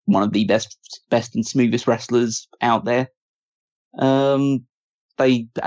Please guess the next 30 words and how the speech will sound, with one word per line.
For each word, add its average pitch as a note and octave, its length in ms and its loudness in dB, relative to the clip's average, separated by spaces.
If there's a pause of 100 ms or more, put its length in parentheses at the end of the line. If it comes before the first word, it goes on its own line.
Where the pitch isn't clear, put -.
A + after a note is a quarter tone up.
(100)
got B2+ 160 0
some B2 120 -2
involvement B2 360 2
with A#2 100 -6
the - 60 -10
best A#2+ 220 -2
friends, B2 240 -2
which - 80 -12
is - 120 -20
good. A#2+ 460 -2 (440)
Again, A#2+ 400 0
yeah, A2+ 180 2 (100)
like F#2 200 -2
you D2 60 -12
said, A2 300 -2
not A#2+ 320 -6
super A#2+ 360 -6
certain A#2 440 0
why A2 200 0
it F#2+ 60 -4
was E2+ 80 -10
the B2 100 -4
Lucha A#2+ 280 -2
Bros A#2+ 280 2
that B2 120 -16
came B2 200 -4
out B2 80 -2
and A#2+ 100 -2
helped, B2 480 0
but G2 300 0